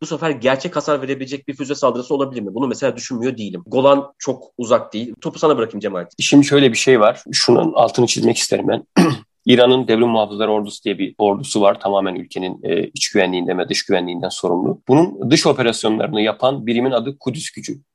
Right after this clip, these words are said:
Speaker 2: Komutanlığı. Ya bu çok önemli bir şey aslında. Gerçekten İran'ın, e, bölgedeki yapılanmasını bize anlatan, bunu sembolik olarak da kendisinin temsil etmesini sağlayan bir şey. İran'ın buradaki mesajı gerçekten eğer direkt Tahran'a ulaşabilen bir İsrail'e ben,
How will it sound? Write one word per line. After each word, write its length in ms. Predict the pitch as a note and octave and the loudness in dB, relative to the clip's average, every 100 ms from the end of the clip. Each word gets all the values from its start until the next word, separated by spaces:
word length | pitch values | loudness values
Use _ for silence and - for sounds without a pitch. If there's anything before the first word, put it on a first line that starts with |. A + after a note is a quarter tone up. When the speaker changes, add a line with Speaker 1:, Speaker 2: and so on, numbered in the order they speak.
| - | -8
Speaker 2:
Komutanlığı. 560 | G#2 G2 F#2 E2+ E2+ - | -6 -2 0 0 -2 -4
Ya 140 | B2+ | 0
bu 60 | C#3 | 2
çok 180 | F3+ | 2
önemli 300 | A2 B2+ B2+ | 4 2 0
bir 40 | A2 | -2
şey 200 | - G2 | -4 -6
aslında. 360 | G2 - F#2+ | -6 -10 -6
Gerçekten 460 | G2+ A#2 - - A#2+ | 2 2 2 -2 0
İran'ın, 460 | B2 B2+ A2 A#2+ - | 2 4 4 0 -6
e, 180 | G#2 A2+ | -6 -4
bölgedeki 420 | A#2 A#2+ A#2+ A2+ | -2 -2 -4 -2
yapılanmasını 640 | B2 A#2 A#2 A#2 A2 B2 A2+ | -2 0 0 0 -2 -4 -4
bize 140 | G#2+ | -2
anlatan, 560 | G2+ G#2+ G2+ - A#2 C#3 _ | 0 0 -4 -4 -6 -8 _
bunu 380 | - C#3 D3+ - | -2 0 0 -4
sembolik 460 | - B2 C3 D3 D#3 | -2 4 6 4 4
olarak 360 | A#2+ G#2 - | 2 2 0
da 160 | A#2 G#2+ | -2 -2
kendisinin 520 | - A2 A2+ A2+ A#2+ B2 | 2 2 2 -2 -4 -2
temsil 340 | A2 A2 C#3 | -4 -4 -4
etmesini 420 | A2+ - G#2 G#2 | -4 -4 -8 -8
sağlayan 480 | - G2 G2+ G2 F2 | 0 2 4 4 0
bir 40 | |
şey. 180 | - - - | -8 -14 -2
İran'ın 560 | C#3+ D3+ D3 D#3 - | 4 4 4 0 -4
buradaki 320 | C3 D3+ C#3 C#3 - G2+ | -4 -4 -4 -4 -6 -4
mesajı 460 | A2 A#2 A2 A2 | -2 -2 -4 -4
gerçekten 500 | C3 B2+ - F#2+ G#2 | 0 0 0 -8 -6
eğer 320 | G#2 A2 G#2+ - C#3 D3 | 0 0 0 -6 -12 0
direkt 240 | F3 A#2+ | 0 2
Tahran'a 360 | - A#2+ B2 A#2+ | 2 6 6 6
ulaşabilen 560 | A2 G#2 A2 G#2+ G#2 G#2 | 2 0 -2 0 0 -2
bir 60 | |
İsrail'e 540 | - - A#2+ G2+ C3 A#2 | -8 -2 4 4 4 2
ben, 200 | A2+ | 2